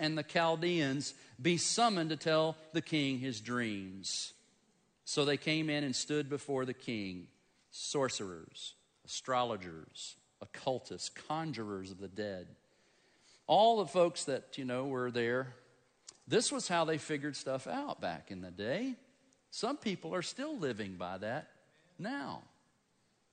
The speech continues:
There are still people looking for answers in all the wrong places. And so he calls them in. They're used to being called in. This was a regular thing.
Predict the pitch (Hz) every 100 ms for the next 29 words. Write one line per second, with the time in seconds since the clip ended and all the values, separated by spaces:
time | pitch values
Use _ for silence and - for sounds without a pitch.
0 | _ - - - - _ _ _ _ _
1 | _ _ _ _ 131 151 - - 165 -
2 | 185 156 139 156 131 156 240 - 220 185
3 | 143 170 160 170 208 208 - 143 139 147
4 | 160 190 185 175 165 170 170 170 160 151
5 | - 151 127 - 160 151 196 240 262 180
6 | 175 151 131 135 131 190 240 220 254 -
7 | 185 156 151 139 156 151 147 156 156 185
8 | 185 170 156 156 156 156 - 135 135